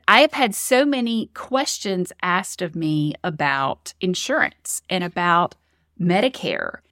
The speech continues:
And we know that I'm not the insurance person. We know that I'm the marketing person. Yes, it's my fault. I take responsibility. But for some reason, people make the assumption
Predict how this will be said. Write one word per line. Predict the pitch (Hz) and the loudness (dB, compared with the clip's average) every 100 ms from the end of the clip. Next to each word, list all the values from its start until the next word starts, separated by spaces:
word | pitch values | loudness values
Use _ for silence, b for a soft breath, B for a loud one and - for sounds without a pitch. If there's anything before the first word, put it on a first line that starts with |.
| 220 | 0
And | 226 220 208 202 - _ - | 2 4 2 -2 -6 _ -10
we | 196 240 | -4 0
know | 254 226 | 4 4
that | 233 220 | 4 4
I'm | 208 208 | 4 4
not | 190 190 | 4 4
the | 202 - | 2 -2
insurance | 175 185 175 - | -2 0 -2 -2
person. | 165 165 175 170 | -4 -2 -4 -2
We | 196 208 | 0 4
know | 185 180 | 6 6
that | 185 | 6
I'm | 170 185 | 6 4
the | |
marketing | 175 160 - 165 | 2 2 2 -4
person. | 160 156 - 170 | -2 -4 -2 -2
Yes, | 156 151 | 0 -2
it's | - - | -4 -4
my | 156 | -4
fault. | 160 143 143 - | -2 0 0 -2
I | 151 | -6
take | 151 170 175 | -6 -6 -8
responsibility. | - 170 - 170 151 147 156 _ | -8 -8 -4 -2 0 -2 -6 _
But | 269 277 - | 10 10 8
for | 262 | 2
some | 240 - 311 294 | 4 4 2 2
reason, | 269 320 311 208 | 0 -2 -2 -2
people | 202 - 240 - 262 | -4 -6 -6 -2 0
make | 226 190 | 0 -2
the | - 180 | -2 -4
assumption | 175 262 320 - 185 175 175 | -2 -2 -2 -2 -2 -2 -2